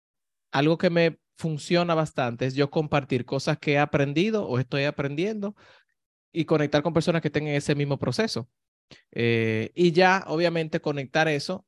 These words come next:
a mis negocios para aún aumentar el beneficio que le brindo a las personas que me siguen, porque no es vender por vender, es que lo que yo hago, realmente yo entiendo que de mucho beneficio y yo quiero que otra persona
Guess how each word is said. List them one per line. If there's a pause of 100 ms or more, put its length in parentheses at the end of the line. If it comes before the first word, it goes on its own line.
a
mis
negocios (440)
para (560)
aún
aumentar
el
beneficio
que
le
brindo
a
las
personas
que
me
siguen,
porque
no
es
vender
por
vender,
es
que
lo
que
yo
hago,
realmente
yo
entiendo
que
de
mucho
beneficio
y
yo
quiero
que
otra
persona